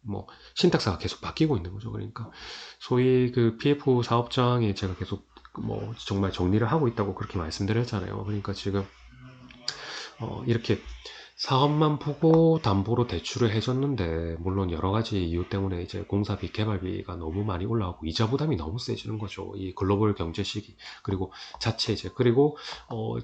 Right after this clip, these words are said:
부동산 시장 상황이 안 좋아지니까 이제 분양가 대비, 그 다음 뭐 분양이 잘 안 된다고 이제 판단이 돼버리니까 사실은 대출이 한 번에 모든 돈을 다 이렇게 대출해서 하는 경우도 있겠지만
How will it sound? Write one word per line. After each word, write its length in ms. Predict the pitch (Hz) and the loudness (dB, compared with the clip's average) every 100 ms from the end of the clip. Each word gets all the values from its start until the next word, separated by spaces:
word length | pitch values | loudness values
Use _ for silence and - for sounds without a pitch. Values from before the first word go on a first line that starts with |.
| - | -10
부동산 360 | - 139 147 147 | 2 4 6 4
시장 300 | 120 127 147 | 2 2 2
상황이 260 | 156 170 147 | 4 4 4
안 140 | 85 | 0
좋아지니까 1120 | 85 98 104 104 104 110 113 113 82 82 85 104 | -2 0 0 0 -2 -2 -2 -4 -8 -8 -8 -10
이제 240 | - 85 - | -8 -8 -2
분양가 720 | 127 139 123 117 101 98 95 | 2 4 4 2 2 2 0
대비, 400 | - 90 110 110 | -2 0 2 2
그 120 | 110 | -2
다음 500 | 95 90 87 85 82 | -2 -2 -2 -4 -6
뭐 240 | 92 95 98 | -8 -8 -2
분양이 520 | 123 139 123 101 90 | 2 4 4 2 0
잘 180 | 90 107 | 0 0
안 140 | 82 | 0
된다고 280 | 107 143 151 | 0 0 0
이제 120 | 95 | -4
판단이 420 | - 113 113 101 95 | -6 -4 -2 -2 -4
돼버리니까 600 | 87 98 95 82 101 - - - - - | -4 -2 -4 -6 -12 -12 -12 -12 -12 -14
사실은 800 | - 123 147 143 143 139 131 117 | -6 -2 2 4 6 6 4 2
대출이 1160 | 95 - - 139 139 135 135 139 135 135 131 127 - - | -2 -2 4 8 8 10 8 8 6 6 4 0 -10 -8
한 180 | - 151 | -2 6
번에 180 | 190 170 | 6 6
모든 380 | 98 131 135 104 | 4 2 2 0
돈을 260 | 90 87 | -2 -4
다 340 | 85 85 85 90 | -4 -4 -4 -4
이렇게 300 | 98 - 85 | -6 -4 -4
대출해서 500 | 82 - - 110 110 | -4 -4 -2 -2 -2
하는 300 | - 120 131 | -2 -2 0
경우도 280 | 92 87 92 | -2 -2 -6
있겠지만 520 | - - 101 85 82 | -6 -6 -4 -4 -6